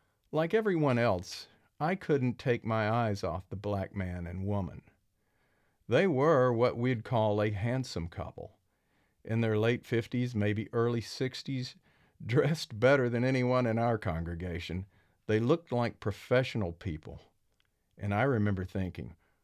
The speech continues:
"Wow, they look smarter, more intelligent than us." As I stared rudely at them, the woman's eye met mine.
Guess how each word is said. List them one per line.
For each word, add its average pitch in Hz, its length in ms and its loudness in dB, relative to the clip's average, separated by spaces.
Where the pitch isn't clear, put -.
"Wow, 92 640 -6
they 113 160 -4
look 104 320 -6
smarter, 90 1000 -6
more 104 300 0
intelligent 92 840 -4
than 78 140 -8
us." - 580 -10
As 143 140 -4
I 156 100 0
stared 185 560 -2
rudely 110 500 0
at 71 140 -10
them, 69 360 -12
the 110 120 0
woman's 131 420 2
eye 110 300 2
met 90 300 -4
mine. 90 560 -6